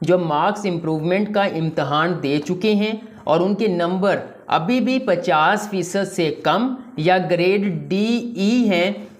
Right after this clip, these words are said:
या marks improve करने में नाकाम रहे हैं, उनको चार chance दिए गए हैं। ऐसे उम्मीदवार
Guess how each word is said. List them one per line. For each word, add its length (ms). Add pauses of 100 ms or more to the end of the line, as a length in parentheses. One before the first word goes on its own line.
या 160
marks 480
improve 440
करने 340
में 160
नाकाम 600
रहे 260
हैं, 500
उनको 460
चार 440
chance 440
दिए 260
गए 220
हैं। 200 (920)
ऐसे 320
उम्मीदवार 720